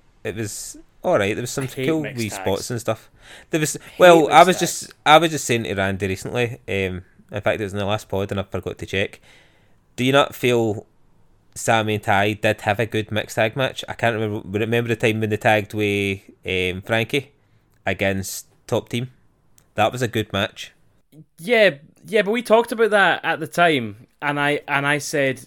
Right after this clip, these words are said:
Speaker 2: uh, for a mixed tag, it was all right. And someone's gonna go and find that and quote me on what I actually said, and I'm gonna look like a fucking penis.
Speaker 1: I can't remember what you said, but I, I do remember that was a good match. And no, don't get me wrong, this one on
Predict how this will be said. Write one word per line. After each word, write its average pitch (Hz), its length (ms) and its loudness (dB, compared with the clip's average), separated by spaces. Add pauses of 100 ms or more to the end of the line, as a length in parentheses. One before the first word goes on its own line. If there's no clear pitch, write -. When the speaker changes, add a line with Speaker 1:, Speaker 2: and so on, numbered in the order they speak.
(140)
Speaker 2:
uh, 131 240 -4
for 143 360 2
a 131 80 2
mixed - 360 -6
tag, 117 340 -4
it 110 120 -10
was 110 120 -10
all 107 160 -4
right. 104 220 -6 (1040)
And 127 100 -10
someone's 165 400 -2
gonna 156 200 0
go 139 240 0
and 127 200 -4
find 139 360 -2
that 117 200 0
and 113 100 -14
quote 127 340 -4
me 107 340 -6
on 113 140 -8
what 101 160 -6
I - 20 -6
actually 110 360 -6
said, 110 360 -6
and 98 100 -12
I'm 101 60 -10
gonna 104 160 -8
look 101 100 -10
like 107 100 -20
a - 40 -20
fucking 104 320 -14
penis. 107 460 -14 (260)
Speaker 1:
I 98 120 -6
can't 139 200 2
remember 110 220 -2
what 104 60 -2
you 113 60 -4
said, 120 220 0
but 117 220 2
I, 85 60 -2
I - 40 -2
do 113 300 2
remember 123 260 2
that 113 160 4
was 104 100 -8
a 107 60 -2
good 101 200 -4
match. 104 260 -4
And 101 180 -6 (640)
no, 98 220 -4
don't 117 180 0
get 82 80 -8
me - 60 -4
wrong, 90 100 -6
this 95 220 -4
one 95 160 -4
on 82 260 -8